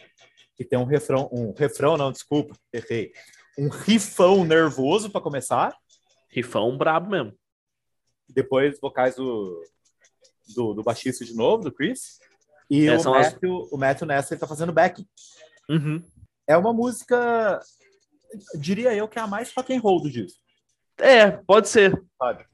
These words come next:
Speaker 2: Eu acho, eu acho
Speaker 1: Ou
Speaker 2: que é isso mesmo.
Speaker 1: rock tradicional mesmo. Porque aí depois dessa, vem uma música chamada Unsustainable, que na verdade é, tá fazendo referência direta à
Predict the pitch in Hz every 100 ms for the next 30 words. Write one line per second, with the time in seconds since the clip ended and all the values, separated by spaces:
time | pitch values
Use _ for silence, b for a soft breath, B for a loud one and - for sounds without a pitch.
0 | _ 139 160 - - 139 170 170 196 190
1 | 190 208 175 - 165 165 190 170 - 208
2 | 170 156 117 - _ _ _ - 165 180
3 | 175 220 220 196 147 127 139 214 202 -
4 | - _ _ _ _ _ _ 123 107 139
5 | 147 160 - 151 151 139 139 147 - 151
6 | 135 127 117 107 - _ - 151 165 185
7 | - 156 160 226 254 269 - _ - 127
8 | 127 131 120 117 113 98 80 _ _ _
9 | _ _ _ _ 120 117 117 131 143 139
10 | 131 131 127 131 - 127 113 151 151 139
11 | - 127 170